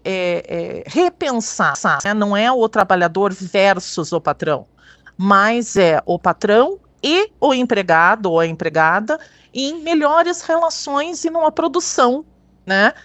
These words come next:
É, que traçam, tragam enriquecimento,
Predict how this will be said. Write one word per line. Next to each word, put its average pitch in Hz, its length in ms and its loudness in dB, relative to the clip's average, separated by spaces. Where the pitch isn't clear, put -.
É, 202 280 2
que 233 420 0
traçam, 233 580 -2
tragam 226 400 0
enriquecimento, 214 1300 -4